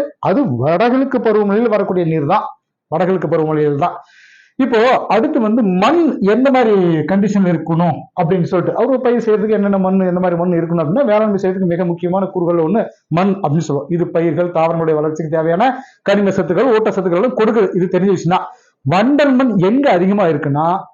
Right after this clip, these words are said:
ஆற்று பள்ளத்தாக்குல தான். ஆத்துல அடி-, இருந்து அடிச்சிட்டு வரக்கூடிய, எந்த சைடுல இருக்கக்கூடிய ஆற்றுல இருந்து அடிச்சிட்டு வரக்கூடிய மண் சைடுல ஒதுங்குது இல்லைங்களா, அந்த ஆற்று பள்ளத்தாக்குகளையும் கடற்கரை சமவெளி பகுதியிலையும் நிறைய இருக்கிறதுனால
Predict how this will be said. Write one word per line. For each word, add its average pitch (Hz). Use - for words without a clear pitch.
ஆற்று 277
பள்ளத்தாக்குல 190
தான். 139
ஆத்துல 247
அடி-, 196
இருந்து 202
அடிச்சிட்டு 196
வரக்கூடிய, 185
எந்த 214
சைடுல 190
இருக்கக்கூடிய 165
ஆற்றுல 190
இருந்து 196
அடிச்சிட்டு 175
வரக்கூடிய 156
மண் 175
சைடுல 185
ஒதுங்குது 190
இல்லைங்களா, 160
அந்த 175
ஆற்று 202
பள்ளத்தாக்குகளையும் 156
கடற்கரை 262
சமவெளி 220
பகுதியிலையும் 180
நிறைய 226
இருக்கிறதுனால 156